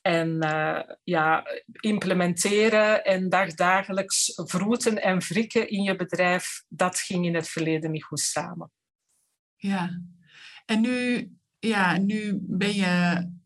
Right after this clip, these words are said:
Speaker 2: eh, aan het einde van het eerste jaar van jouw deelname aan, deelname aan het Five Star Membership. Je bent gaan implementeren.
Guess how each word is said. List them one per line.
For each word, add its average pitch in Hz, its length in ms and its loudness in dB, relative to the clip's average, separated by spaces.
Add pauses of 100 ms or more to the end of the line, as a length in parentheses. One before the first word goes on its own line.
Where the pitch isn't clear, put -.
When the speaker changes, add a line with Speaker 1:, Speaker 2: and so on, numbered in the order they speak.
(140)
Speaker 2:
eh, 175 280 0
aan 185 140 -2
het 180 140 -2
einde 208 300 2
van 185 120 -2
het 180 200 -4
eerste 190 640 0
jaar 160 520 2
van 175 200 -2
jouw 160 320 0
deelname 160 580 0
aan, - 340 -6
deelname 160 540 0
aan - 140 -4
het - 120 -8
Five 160 240 -4
Star 156 240 -4
Membership. 226 600 -2 (2750)
Je 226 120 0
bent 233 200 4
gaan 226 120 0
implementeren. 196 960 0